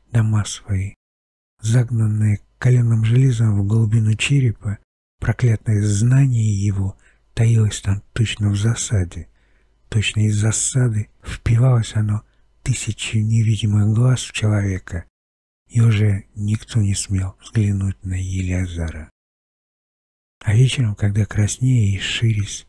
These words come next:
солнце клонилось к закату, за ним медленно двигался слепой Елиазар.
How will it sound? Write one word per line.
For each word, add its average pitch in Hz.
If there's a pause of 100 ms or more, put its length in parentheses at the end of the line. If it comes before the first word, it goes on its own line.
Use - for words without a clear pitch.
(140)
солнце -
клонилось 107
к 104
закату, 131 (380)
за 117
ним 120
медленно 117
двигался 113
слепой 107
Елиазар. 95